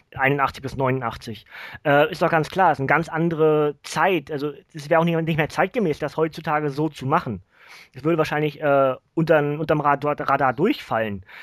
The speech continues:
Aber, ähm, der Nachteil ist eben nicht nur, dass es ni-, nicht nur drei D-isiert wird oder eben modern, äh, modernen Grafikstil bekommt, sondern dass es gar nichts von dem ist,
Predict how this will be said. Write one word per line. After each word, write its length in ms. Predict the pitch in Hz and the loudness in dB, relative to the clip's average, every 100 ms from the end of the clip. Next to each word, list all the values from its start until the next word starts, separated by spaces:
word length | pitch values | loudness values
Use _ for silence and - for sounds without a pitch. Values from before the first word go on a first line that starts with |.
| - - | -20 0
Aber, 540 | 151 151 165 160 160 | 2 4 4 4 2
ähm, 640 | 170 151 151 147 143 - _ | 2 0 0 -4 -6 -12 _
der 100 | 156 | -2
Nachteil 400 | 139 190 - 220 | 2 2 2 -4
ist 140 | 208 185 | -4 -4
eben 180 | 185 | -2
nicht 140 | 185 190 | -2 -2
nur, 80 | 180 | 0
dass 180 | 170 | 0
es 160 | 180 160 | -2 -8
ni-, 240 | 165 180 - | -6 -8 -8
nicht 500 | 165 160 185 240 - | -2 4 4 4 0
nur 300 | 180 202 190 | 2 4 4
drei 260 | 156 156 160 | 2 2 2
D-isiert 580 | 156 151 135 131 214 | 2 -2 -2 0 -2
wird 140 | 285 247 | -2 -6
oder 280 | 175 170 151 | 0 0 0
eben 280 | 151 151 139 | -4 -4 -6
modern, 800 | 147 147 143 143 127 151 208 247 _ - _ - | -2 -2 0 2 4 4 2 -2 _ -20 _ -4
äh, 460 | 180 175 170 156 160 | 2 4 2 0 -4
modernen 400 | 175 160 156 190 | 0 2 4 2
Grafikstil 440 | 185 185 208 - | 2 0 0 -2
bekommt, 360 | 196 - 208 208 | -2 0 0 0
sondern 160 | 185 170 | 0 0
dass 160 | 165 | 0
es 200 | 160 - | -2 -4
gar 240 | - 170 262 | 2 4 4
nichts 260 | 214 - | 0 -2
von 180 | - 151 | -2 0
dem 240 | 147 147 | 2 2
ist, 260 | 165 262 - | 2 0 -4